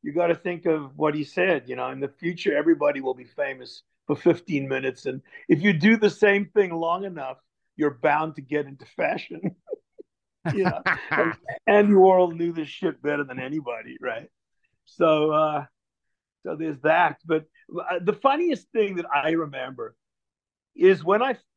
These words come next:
Speaker 1: bailed out of South Africa, I had a lot of, and I still have the negatives, thank God, black and white photographs of, um,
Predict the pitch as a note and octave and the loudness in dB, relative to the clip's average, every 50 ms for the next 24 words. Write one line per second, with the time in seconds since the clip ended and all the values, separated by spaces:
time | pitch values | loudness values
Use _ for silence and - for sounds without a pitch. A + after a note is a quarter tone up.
0 | - D3+ C3 C#3+ E3 D#3+ F#3+ G#3 G#3 F#3+ - F3 E3 D#3+ - - D#3 C#3+ C#3 C#3+ | -20 -8 -4 -2 0 0 0 -2 -4 -4 -4 -6 -6 -8 -10 -8 -8 -8 -6 -8
1 | D3 D3 C#3+ - C#3+ B2+ - A#2+ A#2 A#2+ C3+ D3 C#3 C#3 B2+ A#2+ A#2+ B2+ C#3 D3 | -8 -10 -12 -14 -14 -12 -10 -10 -10 -10 -10 -10 -10 -10 -10 -10 -12 -10 -8 -4
2 | D3+ D3+ D3+ D#3 D#3 D3 C#3 A#2 A2 _ _ _ _ _ _ _ - C3+ A#2+ A2+ | -2 0 0 0 0 -2 -4 -10 _ _ _ _ _ _ _ _ -14 -12 -12 -12
3 | - - - B2 A2+ B2+ C3 C#3+ D#3 D3+ D#3 G2 G2 A2+ A2+ A2 A2+ A2+ A#2 - | -12 -10 -6 -4 -2 0 0 0 -2 -4 -8 -14 -12 -10 -10 -8 -8 -10 -10 -12
4 | A#2+ - - - A#2+ A2 A2 G#2+ G#2 - A2+ A2+ A#2 A2+ A2 - _ _ - B2 | -12 -12 -8 -4 -2 -2 -2 0 0 4 4 6 4 4 0 -4 _ _ -4 0
5 | C3+ C#3 D#3+ - - D#3+ D3+ C#3 C#3 C#3+ C#3 - _ - D3+ D3 D3 D3 C3 C#3 | 0 0 0 0 -4 -6 -4 -4 -4 -4 -4 -6 _ -4 -2 -2 -2 -4 -4 -4
6 | C3+ B2+ B2 A#2+ - - - - B2+ B2 A#2 A2+ A2 _ _ _ _ _ _ _ | -4 -4 -4 -6 -8 -12 -10 -6 -6 -6 -6 -10 -16 _ _ _ _ _ _ _
7 | _ _ _ _ _ _ _ _ _ _ _ _ _ A#4+ _ _ _ _ _ _ | _ _ _ _ _ _ _ _ _ _ _ _ _ _ _ _ _ _ _ _
8 | _ _ _ - C3+ B2+ B2+ B2 A#2+ B2 A#2+ A2+ | _ _ _ -8 -6 -6 -6 -8 -10 -12 -16 -18